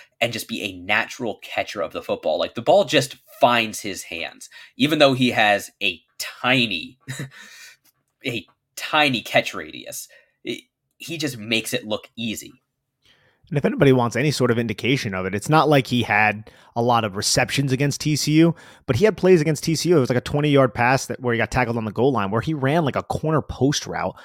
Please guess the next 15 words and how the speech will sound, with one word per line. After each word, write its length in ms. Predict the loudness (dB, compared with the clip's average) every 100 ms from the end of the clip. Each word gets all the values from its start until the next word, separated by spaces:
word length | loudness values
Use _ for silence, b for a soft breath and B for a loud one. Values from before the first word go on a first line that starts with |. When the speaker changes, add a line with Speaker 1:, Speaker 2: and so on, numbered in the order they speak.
| B -4
Speaker 2:
and 100 | 0
the 40 |
safety 280 | 4 4 2
was 140 | 0
all 320 | 4 6 6
over 160 | 4 4
it. 140 | 0
He 100 | -2
jumps 320 | -2 0 2 2
up 80 |
and 100 | 2
makes 160 | 0 -2
a 60 | -4
contested 540 | -4 0 0 0 -4
catch 320 | 0 0 0